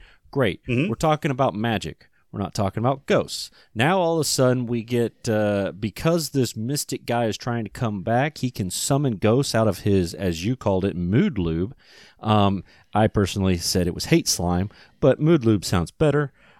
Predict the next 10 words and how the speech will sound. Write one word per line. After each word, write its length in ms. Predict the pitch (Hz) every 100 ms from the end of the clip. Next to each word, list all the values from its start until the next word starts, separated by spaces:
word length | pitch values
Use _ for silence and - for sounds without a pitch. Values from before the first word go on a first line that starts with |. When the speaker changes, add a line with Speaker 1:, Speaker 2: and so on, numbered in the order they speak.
| -
Speaker 1:
Um, 380 | 127 131 120 110 _ - _ _ _ - _ - - _ _
but 160 | 160 -
these 180 | 156 117
ghosts 300 | 165 170 -
can 180 | 143
come 240 | 123 151 143
out, 240 | 139 -
out 140 | 123 110
of 180 | 95
nowhere. 420 | 127 170 107 92